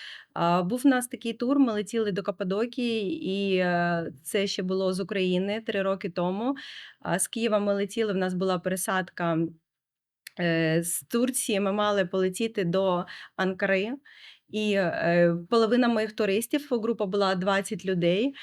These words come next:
шістнадцять людей встигли перейти, це був стиковочний рейс, а чотири людини не встигли перейти, тобто закінчилася посадка.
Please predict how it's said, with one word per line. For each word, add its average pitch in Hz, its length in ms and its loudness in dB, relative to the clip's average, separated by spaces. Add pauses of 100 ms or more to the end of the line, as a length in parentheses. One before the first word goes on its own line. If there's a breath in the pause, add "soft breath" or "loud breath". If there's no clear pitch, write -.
(200 loud breath)
шістнадцять 254 540 2
людей 226 240 4
встигли 247 540 2
перейти, 302 440 2
це 285 140 0
був 240 180 0
стиковочний 240 640 0
рейс, 226 340 0
а 202 120 0
чотири 269 320 2
людини 240 520 4
не 247 140 4
встигли 208 420 2
перейти, 170 420 2
тобто 277 140 2
закінчилася 233 720 -2
посадка. 208 640 -2